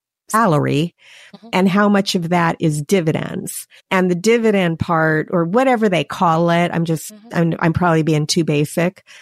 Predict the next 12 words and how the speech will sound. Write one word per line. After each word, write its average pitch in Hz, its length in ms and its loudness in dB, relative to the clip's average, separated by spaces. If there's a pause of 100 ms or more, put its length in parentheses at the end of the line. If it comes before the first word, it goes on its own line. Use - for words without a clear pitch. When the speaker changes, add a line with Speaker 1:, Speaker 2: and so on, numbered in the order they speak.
(280)
Speaker 1:
but 190 240 0
you 247 160 4
can 233 180 2
determine 185 840 0 (300)
how 208 340 0
much 190 480 0
you're 165 220 0
paying 156 580 0 (240)
to 247 120 2
yourself 160 640 0
and 160 260 0
what 180 220 2